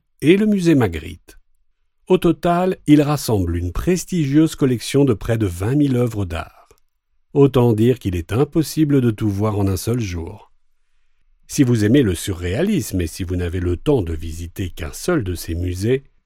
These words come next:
alors notre audioguide vous recommande vivement le musée Magritte.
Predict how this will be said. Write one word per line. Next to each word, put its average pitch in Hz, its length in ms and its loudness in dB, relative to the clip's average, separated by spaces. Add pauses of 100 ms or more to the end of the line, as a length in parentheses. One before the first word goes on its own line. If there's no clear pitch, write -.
alors 127 360 2
notre 107 280 0
audioguide 92 540 -6
vous 92 100 -6
recommande 87 500 -6
vivement 113 540 -2
le 92 100 0
musée 87 320 -6
Magritte. 95 640 -6